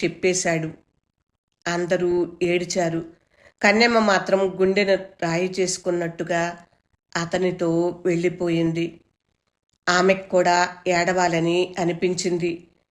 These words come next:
కానీ ఏడవలేకపోయింది. మనసు మాత్రం భారంగా అయ్యింది. గుడిసెలో కన్నెమ్మ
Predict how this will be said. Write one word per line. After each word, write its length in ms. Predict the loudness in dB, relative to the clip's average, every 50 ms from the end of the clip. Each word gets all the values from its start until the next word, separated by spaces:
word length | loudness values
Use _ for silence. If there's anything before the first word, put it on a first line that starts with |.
| _ _ _ _ _ -2 0
కానీ 560 | 2 4 4 6 6 4 4 2 0 -2 -2 0
ఏడవలేకపోయింది. 1300 | 2 4 4 2 2 2 2 0 0 -2 -4 -6 -6 -6 -4 -4 -2 -2 -2 -2 -4 -4 -6 -8 -12 _ _ _ _ _ _ _ _ _ -10
మనసు 440 | -6 -4 -2 0 0 0 -2 -2 -2
మాత్రం 600 | -2 -2 -2 -4 -4 -4 -4 -4 -4 -6 -8 -12 -16 _ _ _ _ _ -8
భారంగా 760 | -6 -4 -4 -2 -2 -4 -4 -2 -2 -2 -2 -2 -4 -8 -10 -8
అయ్యింది. 640 | -6 -4 -2 0 0 0 0 -2 -4 -6 -6 -8 -14 _ _ _ _ _ _ _ _ _ _ _ _ _ _ _ _ _ _ _ -2 0
గుడిసెలో 580 | 2 2 4 4 4 4 4 4 4 4 2 0
కన్నెమ్మ 720 | -2 -2 0 2 4 4 4 4 4 4 2 0 -2